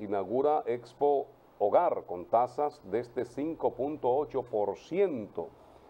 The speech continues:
Dice Samuel Pereira, el administrador general, que los clientes también podrán optar por financiar el noventa por ciento del valor del inmueble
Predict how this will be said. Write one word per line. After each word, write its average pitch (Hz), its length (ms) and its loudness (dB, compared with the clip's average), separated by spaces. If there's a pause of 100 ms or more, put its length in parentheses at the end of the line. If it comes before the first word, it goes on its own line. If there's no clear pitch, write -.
(260)
Dice 104 340 -2
Samuel 127 480 0
Pereira, 131 640 -2 (180)
el 90 120 -4
administrador 92 840 -2
general, 117 520 2 (720)
que 92 320 -2
los 101 220 -4
clientes 117 720 -4
también 104 420 0
podrán 110 400 0
optar 110 480 2
por 101 200 -6
financiar 98 720 -4
el 104 160 -6
noventa 113 440 0
por 110 220 -4
ciento 143 380 -6
del 107 180 -2
valor 95 300 0
del 127 180 -4
inmueble 92 600 -4